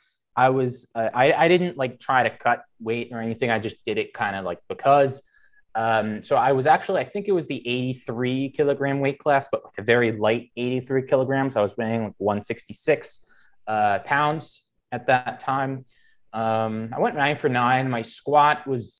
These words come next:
I don't remember the exact number, but approximately four hundred thirteen pounds, whatever that kind of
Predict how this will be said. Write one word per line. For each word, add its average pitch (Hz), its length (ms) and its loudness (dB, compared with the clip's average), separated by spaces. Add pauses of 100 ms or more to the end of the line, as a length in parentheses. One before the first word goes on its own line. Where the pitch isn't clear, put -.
(120)
I 120 60 -4
don't 131 120 -2
remember 139 260 2
the 131 140 2
exact 117 580 0
number, 131 500 2
but 127 120 0
approximately 127 640 0
four 123 220 -6
hundred 120 240 -8
thirteen 135 420 -4
pounds, 123 300 0
whatever 110 320 0
that 101 220 -2
kind 101 120 -8
of 92 60 -12